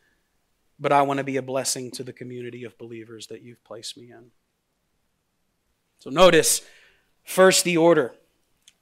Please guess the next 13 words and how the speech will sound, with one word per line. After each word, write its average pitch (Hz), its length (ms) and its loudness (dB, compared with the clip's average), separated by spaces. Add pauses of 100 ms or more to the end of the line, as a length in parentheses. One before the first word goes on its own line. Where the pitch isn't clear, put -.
Remove 160 640 0
the 156 80 2
hypocrisy, 151 840 0
remove 143 600 -8
the 139 100 -2
log 131 380 -2
beam, 123 260 -14 (960)
so - 120 -10
that 143 100 -6
you 135 160 -10
can 139 140 -6
see 139 200 -2
clearly 139 640 -2